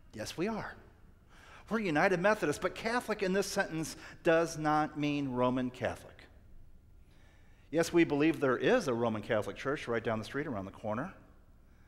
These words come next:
but that's not what this sentence is saying. Here, the word Catholic is deri-, derived from the Greek word for universal. When used here in the Nicene Creed as an adjective,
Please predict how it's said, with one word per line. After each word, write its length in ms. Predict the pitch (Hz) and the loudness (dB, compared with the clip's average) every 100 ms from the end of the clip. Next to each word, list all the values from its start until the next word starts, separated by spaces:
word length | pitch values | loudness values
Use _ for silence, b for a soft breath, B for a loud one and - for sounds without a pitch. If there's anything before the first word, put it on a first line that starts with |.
| b b b b b 110 | b b b b b -14
but 100 | - | -8
that's 240 | 180 - | -8 -6
not 160 | 170 156 | -4 -4
what 140 | 151 | -4
this 140 | 160 | -6
sentence 380 | - 143 143 135 | -6 -8 -8 -10
is 100 | 143 | -10
saying. 420 | - 170 156 110 - - - - - - - - b b b | -10 -10 -12 -14 -20 -20 -20 -20 -20 -20 -20 -20 b b b
Here, 240 | 190 185 | 2 4
the 100 | 165 | 4
word 240 | 160 175 165 | 2 2 0
Catholic 520 | - 175 170 175 156 | -2 0 0 -4 -4
is 140 | 143 | -6
deri-, 460 | - 143 143 147 147 127 | -2 0 2 2 0 -4
derived 400 | 147 147 156 156 | 2 4 6 4
from 120 | 143 | -2
the 60 | 127 | -4
Greek 340 | 117 151 160 | -4 -4 -4
word 340 | 127 123 123 123 | -2 -2 -2 -4
for 260 | 127 123 - 131 | -6 -6 -8 -6
universal. 640 | 127 120 104 98 90 90 - - - - - - - - - b b b b b b - | -4 -2 -4 -8 -10 -16 -20 -20 -20 -20 -20 -20 -20 -20 -20 b b b b b b -4
When 160 | 147 | 0
used 200 | 190 185 | 0 0
here 180 | 185 180 | 2 4
in 80 | 170 | 4
the 80 | 147 | 2
Nicene 460 | 139 143 - 147 | 2 0 0 -4
Creed 400 | 131 - 143 143 | -4 -2 -2 0
as 220 | - 120 127 | 0 0 -2
an 100 | 127 | -6
adjective, 800 | 131 143 101 - 92 55 - | -4 -4 -6 -12 -14 -14 -20